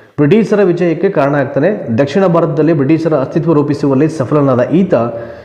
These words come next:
ಬಂಗಾಳದ ವಿಜಯಕ್ಕೂ ಕಾರಣನಾಗ್ತಾನೆ. ಇದಿಷ್ಟೇ ಅಲ್ಲ, ಸಾವಿರದ ಏಳ್ನೂರ ಐವತ್ತ ಏಳರ ಆ ಪ್ಲಾಸಿ ಕದನದ ಪೂರ್ಣ ವಿವರಗಳ ಬಗ್ಗೆ ನಾನು ಮತ್ತೊಂದು ಸೆಷನ್ ಹೇಳ್ತೀನಿ ನಿಮ್ಗೆ.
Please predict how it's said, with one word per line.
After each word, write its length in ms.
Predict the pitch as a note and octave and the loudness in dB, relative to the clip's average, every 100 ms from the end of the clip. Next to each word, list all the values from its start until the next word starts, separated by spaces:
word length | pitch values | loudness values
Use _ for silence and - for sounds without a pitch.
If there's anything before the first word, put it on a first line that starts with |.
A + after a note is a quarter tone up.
| - G#2+ | -8 0
ಬಂಗಾಳದ 440 | B2+ D#3 F3+ F3+ | 2 4 4 2
ವಿಜಯಕ್ಕೂ 460 | E3+ D3 C#3+ C#3 G#3 | 0 0 0 -2 -2
ಕಾರಣನಾಗ್ತಾನೆ. 640 | D#3 C3 B2+ A#2 - A#2 | -2 0 0 -2 -2 -2
ಇದಿಷ್ಟೇ 500 | A2 G#2 C3+ C3+ - | 0 2 0 2 2
ಅಲ್ಲ, 160 | D3+ A2 G2 - - - - | 2 0 -6 -10 -18 -20 -8
ಸಾವಿರದ 280 | - C#3 C#3+ | 0 2 2
ಏಳ್ನೂರ 400 | C#3+ D#3+ F3+ F3+ | 2 2 2 2
ಐವತ್ತ 400 | D3+ D3 D3 - D3 | 2 0 -2 -4 -2
ಏಳರ 280 | C3 D3+ B2+ G2+ G#2 | 0 2 0 -2 -4
ಆ 80 | B2 | -4
ಪ್ಲಾಸಿ 460 | B2+ C3 D3+ E3+ | 0 0 0 0
ಕದನದ 280 | E3 D3+ D3+ | 0 0 0
ಪೂರ್ಣ 320 | D3+ C#3 C#3+ | -2 0 2
ವಿವರಗಳ 240 | C#3+ C#3 C3+ | 2 2 0
ಬಗ್ಗೆ 240 | B2+ C#3 | 0 0
ನಾನು 140 | E3 | 0
ಮತ್ತೊಂದು 320 | C3 B2 D3+ C#3+ | 0 0 0 0
ಸೆಷನ್ 240 | C3 C#3 | -2 0
ಹೇಳ್ತೀನಿ 320 | C3 B2 C3 | 0 0 -2
ನಿಮ್ಗೆ. 540 | A#2 C#3 A#3 - - | -2 -2 -4 -6 -16